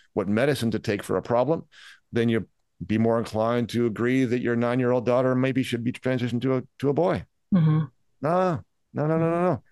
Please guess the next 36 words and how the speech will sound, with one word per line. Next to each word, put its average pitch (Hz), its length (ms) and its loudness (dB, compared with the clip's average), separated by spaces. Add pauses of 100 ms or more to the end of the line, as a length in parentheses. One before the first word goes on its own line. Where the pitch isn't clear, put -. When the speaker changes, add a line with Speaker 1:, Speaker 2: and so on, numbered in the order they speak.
(180)
Speaker 2:
Mm-hmm. 185 60 0
Speaker 1:
They 123 220 2
are, 127 240 0
they, 113 300 0
they, 113 300 0 (460)
they 110 120 2
are 110 120 2
not 131 380 2
that 147 240 2
kind 143 220 0
of 135 80 4
authority. 139 520 0 (300)
Speaker 2:
Mm-hmm. 156 220 2 (140)
Speaker 1:
And 117 120 0
they 110 80 0
especially 131 720 0
are 110 100 2
not 117 300 2
a 113 80 2
moral 143 420 4
authority 85 440 -2
on 120 120 0
anything. 180 520 0
That 160 140 2
is 151 120 -4
not 190 300 2
their 127 200 2
area 107 160 0
of 95 60 -2
expertise. 80 500 -6 (320)
Speaker 2:
Mm-hmm. 151 160 4
Speaker 1:
If, 139 140 2 (500)
if 139 120 -2
nobody 185 320 4
can 127 160 -2
prove 131 460 0